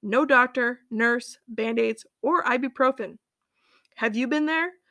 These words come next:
Perhaps you hit the ground when you found out someone you love had cancer, or that your kid was on drugs, or that your spouse was cheating on you. In those tragic moments, what do you do?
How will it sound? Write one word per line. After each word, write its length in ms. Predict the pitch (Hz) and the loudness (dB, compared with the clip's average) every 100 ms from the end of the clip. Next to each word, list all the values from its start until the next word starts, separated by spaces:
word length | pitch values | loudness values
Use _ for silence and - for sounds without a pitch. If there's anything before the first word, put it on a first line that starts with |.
| _ _ | _ _
Perhaps 320 | - 302 - | 2 2 2
you 100 | 285 | -2
hit 160 | 311 320 | -2 -2
the 80 | 220 | -4
ground 340 | 220 208 214 | 0 0 0
when 100 | 226 | -2
you 100 | 247 | -4
found 300 | - 233 233 | 0 0 2
out 180 | 247 - | 0 -2
someone 320 | - 247 302 | -2 -2 -2
you 80 | 285 | -2
love 240 | 233 226 | -2 -2
had 180 | - 220 | -4 -12
cancer, 540 | - 226 226 - - - _ _ - | -8 -6 -6 -8 -14 -14 _ _ -4
or 80 | 226 | 2
that 140 | 254 | 2
your 120 | 247 | 2
kid 240 | 262 - 302 | -2 -2 0
was 120 | 285 | 2
on 140 | 254 | 0
drugs, 500 | 214 240 233 165 - - | 0 0 0 -2 -10 -6
or 100 | 208 | -2
that 120 | 240 | -2
your 80 | 226 | -4
spouse 380 | - - 254 262 | -6 0 0 0
was 140 | 247 | -12
cheating 360 | - 285 277 202 | -6 -4 -2 -4
on 100 | 190 | -8
you. 240 | 147 220 _ _ _ _ - | -12 -16 _ _ _ _ -4
In 100 | 233 | 0
those 200 | 339 381 | 0 0
tragic 380 | - 269 302 | -2 -2 -2
moments, 440 | 214 208 254 302 - _ _ | -4 -4 -4 -8 -18 _ _
what 280 | 233 285 339 | 0 0 0
do 100 | 311 | -2
you 120 | 294 | -2
do? 360 | 247 302 - | -2 -4 -4